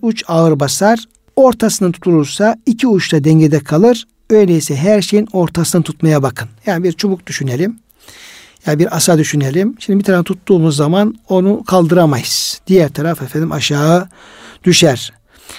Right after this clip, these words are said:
Ama tam, e, o asanın, o çubuğun tam orta yerinden tuttuğumuz zaman iki tarafı dengeli bir şekilde, e, durur.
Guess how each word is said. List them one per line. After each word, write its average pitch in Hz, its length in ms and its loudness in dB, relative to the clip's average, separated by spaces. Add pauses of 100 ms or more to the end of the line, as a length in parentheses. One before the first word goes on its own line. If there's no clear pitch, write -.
(140)
Ama 175 420 0 (340)
tam, 233 340 0 (240)
e, 147 340 0 (160)
o 165 480 2
asanın, 160 680 0
o 175 80 -4
çubuğun 160 420 2
tam 180 300 -4
orta 175 300 0
yerinden 147 380 2
tuttuğumuz 180 540 0
zaman 196 460 0 (320)
iki 247 140 0
tarafı 190 580 -2
dengeli 156 380 2
bir 165 60 0
şekilde, 143 640 0 (480)
e, 131 600 0
durur. 175 520 0